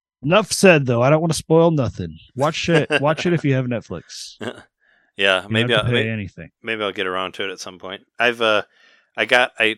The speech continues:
Speaker 2: I ended up, uh, getting Crunchyroll again for the, uh, for the new, uh, Gundam series, which I've been loving. I think it's awesome, actually. I've been loving the shit out of it. So I've been actually trying to watch more anime. So that's what I've been doing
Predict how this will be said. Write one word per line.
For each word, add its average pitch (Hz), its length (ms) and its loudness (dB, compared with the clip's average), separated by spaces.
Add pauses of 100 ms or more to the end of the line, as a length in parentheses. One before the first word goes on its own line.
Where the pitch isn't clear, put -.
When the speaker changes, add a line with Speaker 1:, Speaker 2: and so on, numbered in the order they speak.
Speaker 2:
I 120 80 -2
ended 120 180 0
up, 107 240 -4
uh, 101 140 -2
getting 92 520 -4
Crunchyroll 92 800 -4
again 87 400 -8 (160)
for 101 400 -6
the, 90 220 -4
uh, 90 80 -2
for 101 180 -10
the 95 100 -8
new, 98 300 -6
uh, 85 220 -4
Gundam 87 500 -6
series, 85 420 -10
which 98 140 -10
I've 92 120 -4
been 90 180 -10
loving. 85 380 -6 (280)
I 82 80 -14
think 87 120 -18
it's 87 120 -18
awesome, 87 300 -12
actually. 78 340 -20 (240)
I've - 200 -20
been 87 120 -20
loving 82 200 -16
the 82 80 -18
shit 87 200 -14
out 85 60 -14
of 82 80 -18
it. 85 140 -20 (380)
So - 160 0
I've 113 80 2
been 120 80 0
actually 117 280 0
trying 104 340 -2
to 90 80 -4
watch 90 260 -2
more 87 160 -8
anime. 82 380 -12 (100)
So 78 320 -16 (300)
that's 85 180 -8
what 78 100 -12
I've 78 100 -18
been 78 100 -20
doing 78 260 -20